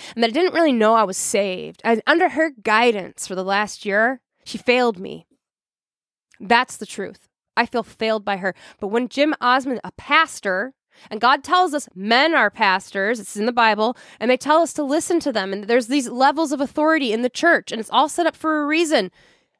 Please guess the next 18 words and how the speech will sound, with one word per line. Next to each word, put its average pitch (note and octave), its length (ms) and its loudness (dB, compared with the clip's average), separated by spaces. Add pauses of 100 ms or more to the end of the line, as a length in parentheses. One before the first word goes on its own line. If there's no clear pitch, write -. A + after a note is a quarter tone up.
(260)
This D#4+ 180 0
is D4 80 -6
what D4+ 140 2
I B3+ 100 4
needed. C4 520 0 (320)
'Cause A#3+ 160 -6
when C#4+ 120 2
I D#4+ 160 2
heard D4+ 400 -2
that, D#4+ 280 0 (240)
I D4+ 120 2
was D#4 100 -2
like, C#4 160 -4
"I've E4 300 2
been F4+ 180 -4
saved. F4 840 -4 (280)
I'm B4 300 2
sealed. D#4 840 -2